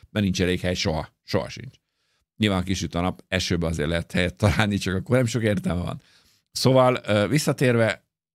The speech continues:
egy, egy wow effektust, egy, egy napodat bearanyozza, és onnantól kezdve, van érdekes, hogy kalibrálódik az agyunk, van érdekes, onnantól kezdve elővettük a, a sportjaguárunkat, és kimentünk.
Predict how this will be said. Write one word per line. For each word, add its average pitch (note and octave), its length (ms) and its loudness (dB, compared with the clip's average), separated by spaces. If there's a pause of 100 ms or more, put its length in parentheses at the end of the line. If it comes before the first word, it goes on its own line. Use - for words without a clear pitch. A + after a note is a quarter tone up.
(260)
egy, G#2 340 -2
egy G2+ 220 -4
wow B2 300 -4
effektust, F#2 540 -2
egy, G2+ 240 -2
egy G#2 140 0
napodat A#2 600 2
bearanyozza, G2 800 0 (380)
és G#2 120 -4
onnantól D3+ 440 2
kezdve, B2 380 2
van C#3 140 4
érdekes, A2+ 360 2
hogy G#2 80 0
kalibrálódik G2+ 580 2
az F#2+ 100 -2
agyunk, B2 340 0 (380)
van D3 120 4
érdekes, B2 480 2
onnantól A#2 240 0
kezdve A2 220 0
elővettük G2 440 0
a, E2+ 240 -4 (100)
a E2 260 -8
sportjaguárunkat, A2+ 1000 2
és - 300 -8
kimentünk. F#2+ 760 -10